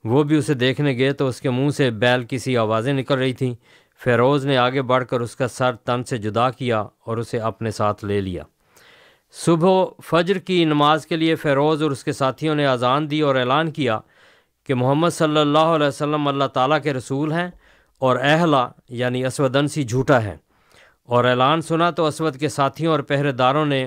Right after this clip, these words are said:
उन पर हमला कर दिया। उन्होंने उनका मुकाबला किया और असवद का सर उनकी तरफ लटका दिया।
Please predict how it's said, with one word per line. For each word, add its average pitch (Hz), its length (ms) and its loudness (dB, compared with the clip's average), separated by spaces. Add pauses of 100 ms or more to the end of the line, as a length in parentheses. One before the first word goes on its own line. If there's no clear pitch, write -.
(100)
उन 131 160 -6
पर 127 180 -2
हमला 123 280 -2
कर 135 180 0
दिया। 123 280 -4 (560)
उन्होंने 160 340 2
उनका 156 260 0
मुकाबला 135 480 0
किया 156 240 0
और 151 160 2
असवद 139 320 -6
का 139 140 -4
सर 139 240 -2
उनकी 135 380 -6
तरफ 123 320 -2
लटका 113 420 0
दिया। 95 260 -6